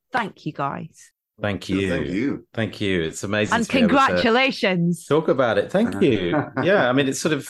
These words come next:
Speaker 2: you know, it took seven years to make it from f-
Speaker 1: Is that
Speaker 2: script
Speaker 1: right?
Speaker 2: to,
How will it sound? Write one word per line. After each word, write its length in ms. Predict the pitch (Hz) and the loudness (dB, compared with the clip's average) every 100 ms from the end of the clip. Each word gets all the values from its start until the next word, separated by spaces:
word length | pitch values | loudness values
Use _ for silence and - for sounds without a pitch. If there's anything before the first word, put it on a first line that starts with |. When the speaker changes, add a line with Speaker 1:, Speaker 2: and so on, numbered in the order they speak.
| 185 | -4
Speaker 2:
you 240 | 135 - | -4 0
know, 100 | 139 | 0
it 140 | 127 123 | 0 0
took 200 | 165 147 | -4 -4
seven 480 | - - 147 139 131 | -4 0 0 0 2
years 340 | 127 117 104 | 2 2 0
to 120 | - 113 | -2 -2
make 280 | 123 123 | 0 0
it 180 | 101 90 | -2 -4
from 540 | - 104 95 90 90 - _ _ 131 - | -2 0 0 -2 -6 -12 _ _ -18 -14
f- 160 | - - | -14 -10
Speaker 1:
Is 100 | - | -4
that 60 | |
Speaker 2:
script 260 | 302 539 523 | 0 2 4
Speaker 1:
right? 280 | 679 679 190 | 4 4 4
Speaker 2:
to, 280 | 110 101 | 4 2